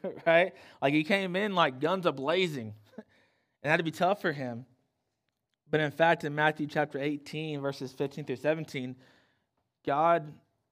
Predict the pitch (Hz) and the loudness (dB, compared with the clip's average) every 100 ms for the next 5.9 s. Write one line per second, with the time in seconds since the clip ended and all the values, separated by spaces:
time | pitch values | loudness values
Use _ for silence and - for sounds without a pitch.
0 | _ _ _ _ _ _ - 165 160 165 | _ _ _ _ _ _ -2 0 2 0
1 | 156 139 151 175 160 139 135 - 156 160 | -2 -2 -2 -2 0 -2 -2 -2 2 2
2 | 151 135 - _ _ _ _ _ _ _ | 0 -6 -14 _ _ _ _ _ _ _
3 | - 180 175 170 196 175 147 - 170 175 | -2 0 2 0 -4 -4 -4 -4 -4 -4
4 | 156 135 151 151 139 143 123 - 135 131 | -8 -2 2 2 2 -6 -8 -6 -6 -6
5 | 117 110 _ 143 160 143 135 120 113 | -10 -16 _ -2 0 0 -2 -4 -6